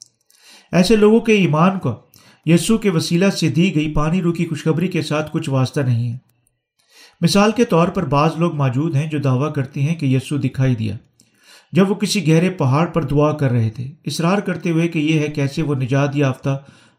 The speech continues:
ہوئے تھے۔ ایک دوسری مثال میں وہ موجود ہیں جو دعویٰ کرتے ہیں کہ ان کے تمام گناہ غائب ہو گئے جب وہ گرجا گھر میں گئے،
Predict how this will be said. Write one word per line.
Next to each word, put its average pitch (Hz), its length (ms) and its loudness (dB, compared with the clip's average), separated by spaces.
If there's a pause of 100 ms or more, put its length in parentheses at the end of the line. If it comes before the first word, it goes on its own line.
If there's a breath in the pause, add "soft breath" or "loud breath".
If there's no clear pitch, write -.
(120)
ہوئے 135 200 4
تھے۔ 117 160 -8 (920 loud breath)
ایک 165 220 2
دوسری 196 320 2
مثال 151 400 0
میں 160 120 -2
وہ 156 180 -2
موجود 139 480 0
ہیں 127 240 -4
جو 143 400 -2 (680 soft breath)
دعویٰ 160 420 2
کرتے 180 280 0
ہیں 175 220 4
کہ 180 100 -2
ان 165 180 -2
کے 180 100 0
تمام 175 420 0
گناہ 131 380 -2
غائب 147 380 2
ہو 113 140 6
گئے 107 120 -4 (640)
جب 170 280 4
وہ 175 120 0
گرجا 156 320 4
گھر 139 140 6
میں 135 180 0
گئے، 120 180 -2